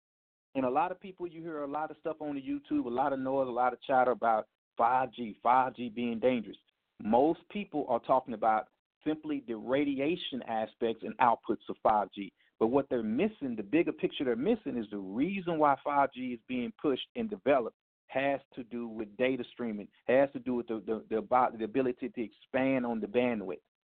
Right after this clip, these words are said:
When you expand on the bandwidth, then more data, more processing, more power can be pushed through the airwaves. This opens up a whole new level in terms of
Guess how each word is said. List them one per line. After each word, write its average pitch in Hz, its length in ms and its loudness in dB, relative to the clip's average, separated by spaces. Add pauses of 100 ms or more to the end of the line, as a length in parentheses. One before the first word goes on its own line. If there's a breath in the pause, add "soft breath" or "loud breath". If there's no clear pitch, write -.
(200)
When 120 180 4
you 120 80 2
expand 160 420 2
on 147 120 2
the 120 60 -2
bandwidth, 131 640 -2
then 113 160 -4
more 135 380 4
data, 135 380 0
more 147 260 0
processing, 139 720 -6
more 143 260 0
power 165 420 2 (360)
can 127 120 -6
be 123 180 -10 (120)
pushed 247 300 0 (240)
through 147 140 2
the 127 60 0
airwaves. 110 520 -2 (760)
This 151 300 0
opens 151 340 2
up 131 180 0
a 113 60 -6
whole 175 640 4
new 165 200 -10
level 139 460 -8 (440)
in 127 180 -4
terms 135 460 -6 (380)
of 113 300 2